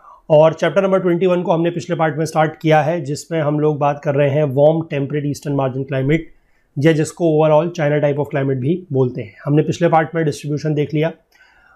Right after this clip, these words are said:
और हमने ये भी देखा कि इस तरीके के क्लाइमेट के जो जनरल फीचर्स या जनरल कैरेक्टरिस्टिक्स हैं,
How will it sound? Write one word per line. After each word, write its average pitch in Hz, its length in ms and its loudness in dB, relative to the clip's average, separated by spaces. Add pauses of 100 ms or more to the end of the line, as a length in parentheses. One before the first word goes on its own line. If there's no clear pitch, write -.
(260)
और 160 220 6
हमने 160 240 2
ये 160 100 2
भी 170 80 0
देखा 165 280 0
कि 165 240 0
इस 156 140 -4
तरीके 160 240 -2
के 165 100 2
क्लाइमेट 156 460 0
के 156 180 2
जो 151 260 2
जनरल 147 400 4
फीचर्स 151 480 0
या 151 60 6
जनरल 139 280 2
कैरेक्टरिस्टिक्स 151 600 -2
हैं, 151 280 -2